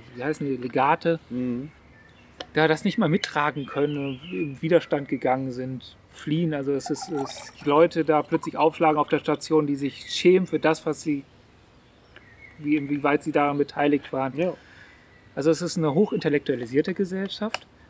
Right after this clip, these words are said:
Speaker 1: und gleichzeitig eine Gesellschaft, die, ähm, die das freie Denken hasst. Und daran zerreißt die gerade, an dem, was sie einerseits an, an, ja, was sie tut und was sie denkt. Das ist, äh,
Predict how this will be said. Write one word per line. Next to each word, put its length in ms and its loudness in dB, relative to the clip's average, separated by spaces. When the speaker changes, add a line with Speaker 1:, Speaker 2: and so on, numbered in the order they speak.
Speaker 1:
und 60 -6
gleichzeitig 760 0
eine 300 -6
Gesellschaft, 600 0
die, 220 0
ähm, 320 0
die 40 -4
das 120 -4
freie 260 2
Denken 380 0
hasst. 320 -6
Und 160 -2
daran 220 0
zerreißt 460 -2
die 80 -4
gerade, 460 -10
an 80 -12
dem, 160 0
was 180 -2
sie 140 -4
einerseits 640 0
an, 640 -8
an, 160 -2
ja, 220 0
was 340 0
sie 120 -2
tut 280 -2
und 100 -2
was 120 2
sie 100 0
denkt. 300 -2
Das 140 -12
ist, 200 -14
äh, 160 -2